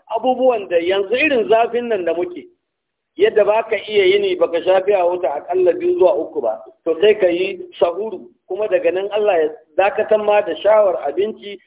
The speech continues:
da shawar mata, da shawar, da shawar sabu, komai sai a share ma,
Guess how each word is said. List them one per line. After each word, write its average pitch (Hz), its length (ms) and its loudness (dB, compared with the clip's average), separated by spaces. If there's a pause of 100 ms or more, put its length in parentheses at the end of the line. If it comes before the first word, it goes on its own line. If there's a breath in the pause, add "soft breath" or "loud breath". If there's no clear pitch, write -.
da 147 120 -2
shawar 196 440 0
mata, 208 560 0 (160)
da 160 160 -2
shawar, 208 500 2
da 151 140 2
shawar 208 500 2
sabu, 156 220 0 (160)
komai 262 400 2 (460)
sai 202 60 -8 (120)
a - 160 -12
share 190 380 2
ma, 156 180 -6